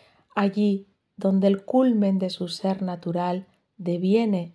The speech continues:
en sobrenatural. Comprometerse en el ejercicio de iniciarse a la trascendencia es abrirse al sendero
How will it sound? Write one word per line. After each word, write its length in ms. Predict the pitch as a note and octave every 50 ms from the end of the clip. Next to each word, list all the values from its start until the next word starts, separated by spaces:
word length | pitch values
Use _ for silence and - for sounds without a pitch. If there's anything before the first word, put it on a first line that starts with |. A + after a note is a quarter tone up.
| -
en 160 | - E3+ E3+ E3
sobrenatural. 1040 | - - E3+ E3 E3+ E3+ E3 E3 E3 E3 E3 - E3+ E3+ E3+ E3 E3 E3+ E3+ E3 - _ _ _ _ _ _ _ _ _ _ _ _ _ _ _ _ _ _ _ _ _ _ _ _ _ _ _ _ _
Comprometerse 1300 | - A3 G#3+ G3 F#3+ G3 G3 F#3+ F#3 F#3+ F#3+ F#3+ - G#3+ G#3+ G#3+ A3 - - - - G3 F#3+ F#3+ - _ _ _ _ _ -
en 140 | - G#3 G3+
el 120 | G3 G3
ejercicio 680 | G3 G3 - - G#3+ G#3 - - B3+ B3+ B3 - C4 B3+
de 80 | A#3+ A3+
iniciarse 720 | G#3+ G3+ G3+ G3 G3 - - A#3+ B3+ B3 - - - - G3
a 60 | F#3+
la 160 | F#3+ F#3+ F#3+
trascendencia 1200 | F#3 - F3+ F3+ F#3 F#3 - - - F3+ E3+ F3 F3 G3 G3+ G#3 G3+ G3 - - F#3 E3+ D#3 F#3 _ _ _ _ _ _ _ _ _ _ _ -
es 300 | - G#3 G3+ - - _ -
abrirse 960 | - - F3 E3+ E3 F3 F3 G#3+ A#3+ B3 B3 - - - - D#3+ D#3+ E3+ - _ _ _ _ _ _ _ _ _ _ _ _ -
al 200 | F#3 F#3 F#3+ F#3
sendero 760 | - - F3+ F3 E3+ F3 F3 F#3 F#3 F3+ F3 E3+ E3+ E3+